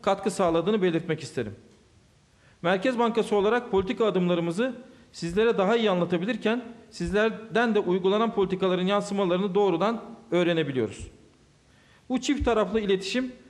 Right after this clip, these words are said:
fiyat istikrarı ile konjonktürel ve yapısal konular hakkında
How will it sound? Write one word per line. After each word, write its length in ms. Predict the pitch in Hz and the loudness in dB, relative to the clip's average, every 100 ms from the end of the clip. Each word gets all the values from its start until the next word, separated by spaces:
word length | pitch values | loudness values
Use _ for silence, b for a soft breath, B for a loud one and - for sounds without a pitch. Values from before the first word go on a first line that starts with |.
| - | -16
fiyat 260 | - 220 226 | -2 0 0
istikrarı 520 | 214 202 185 185 196 | -4 -4 0 2 2
ile 200 | 214 170 | 2 0
konjonktürel 640 | 185 185 180 190 220 240 202 | 0 0 0 -2 0 0 2
ve 80 | |
yapısal 400 | 180 180 180 233 | 0 0 0 0
konular 320 | 220 185 185 190 | 0 0 2 0
hakkında 500 | 170 170 160 240 | 0 -2 0 -2